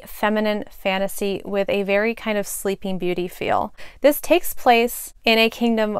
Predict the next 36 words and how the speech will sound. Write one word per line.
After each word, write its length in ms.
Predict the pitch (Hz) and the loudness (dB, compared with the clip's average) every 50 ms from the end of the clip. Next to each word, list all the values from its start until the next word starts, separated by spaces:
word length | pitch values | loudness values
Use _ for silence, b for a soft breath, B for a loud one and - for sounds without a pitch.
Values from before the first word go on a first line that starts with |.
| - | -6
where 540 | - - 202 214 202 196 190 185 190 185 - - | -6 -6 0 2 2 4 4 4 4 2 2 2
a 200 | - 202 208 202 - - | 0 0 0 0 -6 -6
prince 360 | - - 294 294 285 - - | 2 6 6 6 6 4 4
is 240 | - 220 220 208 - - - - | 4 4 4 4 0 -10 -12 -14
trying 280 | - - 247 240 247 | -6 0 0 2 2
to 140 | 240 - 226 | 2 0 0
rescue 520 | 208 208 196 190 - - - 202 190 190 190 B B B B B B | 2 2 2 0 -2 -6 -2 -2 0 0 -2 B B B B B B
a 80 | 220 214 | 0 0
damsel 600 | 190 226 233 254 247 233 233 - - 196 190 - | 2 4 4 6 6 4 4 4 4 4 4 4
in 120 | - 208 | 2 2
order 280 | - 214 220 220 233 240 | 4 4 4 4 2 0
to 240 | 226 - - - 214 | -2 -6 -8 -8 -8
take 300 | - - - 269 254 - | -8 0 -2 -2 0 0
his 180 | - 247 - | -6 -6 -6
place 320 | - - 220 202 196 - 214 | -2 0 0 0 0 -2 -4
on 80 | 202 | -2
the 80 | 190 190 | -2 -4
throne. 320 | - - - 196 185 185 | -4 0 0 2 2 2
It's 200 | - - 233 - | 2 0 -2 -4
kind 240 | - - - 294 320 | -6 -6 -2 0 0
of 120 | 403 403 339 | 0 0 -2
a 40 | |
family 400 | - - - 190 190 190 202 208 | -6 -2 -2 -2 0 0 -2 -4
tradition 680 | 208 - - 196 180 - 175 185 - - 190 175 170 175 B B B B B B B | -4 -4 -6 -6 -4 -2 -2 -2 -2 -2 -6 -6 -6 -6 B B B B B B B
to 420 | - - - 208 196 196 196 180 - - - - - 190 | -6 -2 0 2 4 4 4 2 0 -4 -12 -12 -12 -8
do 220 | 180 208 214 214 190 | -4 0 0 2 4
this. 340 | 196 180 185 180 - - B B B B B | 4 4 4 2 -2 -8 B B B B B
His 240 | B 262 254 - - - | B 8 8 8 6 -8
father 560 | - - - - 262 269 285 285 285 269 247 | -8 -6 6 10 12 12 12 10 10 6 4
did 180 | 240 - 190 190 | 4 4 6 6
it. 140 | 202 196 202 | 6 6 4
His 180 | 214 214 - | 2 0 0
mother 320 | 214 214 214 226 233 247 233 | 2 6 6 6 8 6 4
is 180 | - 220 202 | 4 2 0
a 60 | - 202 | -2 -2
damsel. 600 | 185 180 180 175 170 175 - 185 180 208 247 - | 0 0 -2 0 -2 -2 0 0 2 2 0 -4